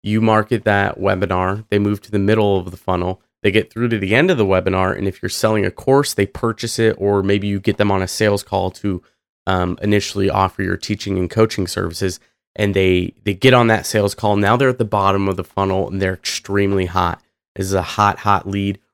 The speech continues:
ready to be sold, ready to purchase. Now, this is actually where you can make that conversion and you can see how the sales funnel works. Uh, and this is where you can start testing things in your sales funnel to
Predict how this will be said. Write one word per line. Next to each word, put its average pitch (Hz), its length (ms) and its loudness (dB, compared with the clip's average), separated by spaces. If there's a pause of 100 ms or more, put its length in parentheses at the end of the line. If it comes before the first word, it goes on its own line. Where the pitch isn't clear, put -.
(100)
ready 107 280 4
to 107 100 2
be 95 160 -2
sold, 95 500 -2 (120)
ready 98 240 -2
to - 120 -12
purchase. 95 560 -8 (520)
Now, 95 340 0 (160)
this 135 260 4
is 110 320 -4
actually 104 400 -4
where 98 200 0
you 98 180 -2
can 98 240 -6
make 107 220 0
that 104 200 2
conversion 117 680 -2 (200)
and 117 160 0
you 101 80 -4
can 104 200 -6
see 123 280 -4
how 113 300 -2
the 113 120 0
sales 101 400 0
funnel 95 360 -2
works. - 500 -4 (720)
Uh, 98 360 0
and 110 200 0
this 107 180 0
is 107 120 -2
where 107 140 2
you 101 140 -2
can 107 180 -4
start - 360 -6
testing 107 480 -2
things 101 360 -4
in 107 80 -2
your 101 140 0
sales 101 360 -2
funnel 101 360 0
to 98 320 -6